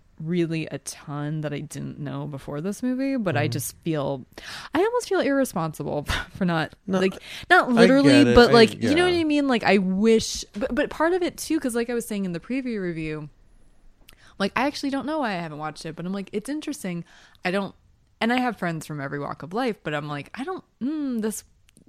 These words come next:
Speaker 1: it, no one talks about this
Speaker 2: Mm-hmm.
Speaker 1: movie."
Speaker 2: I think
Speaker 1: Why?
Speaker 2: Well, okay. I think even going beyond that, why are we not reading this in school?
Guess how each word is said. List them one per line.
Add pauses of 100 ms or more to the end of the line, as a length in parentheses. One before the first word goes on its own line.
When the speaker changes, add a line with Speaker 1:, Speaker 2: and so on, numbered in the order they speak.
Speaker 1:
it, (220)
no
one
talks
about
this
Speaker 2:
Mm-hmm.
Speaker 1:
movie." (540)
Speaker 2:
I
think
Speaker 1:
Why? (180)
Speaker 2:
Well,
okay.
I
think
even
going
beyond
that, (680)
why
are
we
not
reading
this
in
school?